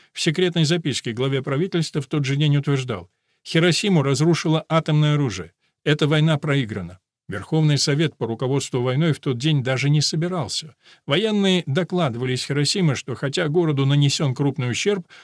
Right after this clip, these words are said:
он сопоставим с теми разрушениями, которые многие японские города претерпели в результате массированных бомбардировок американской авиации.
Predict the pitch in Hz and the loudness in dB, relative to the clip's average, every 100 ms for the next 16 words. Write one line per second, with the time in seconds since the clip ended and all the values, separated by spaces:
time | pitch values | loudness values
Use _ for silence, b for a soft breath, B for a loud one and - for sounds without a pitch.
0 | B 185 196 - 160 165 180 175 147 98 | B 0 2 2 -2 -2 0 0 0 -2
1 | - 151 127 127 117 127 123 170 190 208 | -2 -2 0 -2 -2 -2 -2 -2 0 -2
2 | 202 151 135 147 147 139 156 123 127 123 | -2 -4 -2 0 2 2 2 0 -2 -2
3 | 135 120 - 123 123 127 180 180 151 139 | -2 -4 -4 -2 -2 0 -2 -2 -2 -2
4 | 143 131 170 175 143 139 135 127 156 160 | -2 -2 0 2 2 0 -2 -2 -2 2
5 | 147 147 - 151 139 135 120 120 139 131 | 2 2 0 0 0 -2 -2 0 0 0
6 | 127 131 151 165 165 131 131 131 120 - | -2 -2 -2 -2 -2 -2 -2 -4 -4 -2
7 | 127 127 104 - - | -2 -2 -4 -6 -10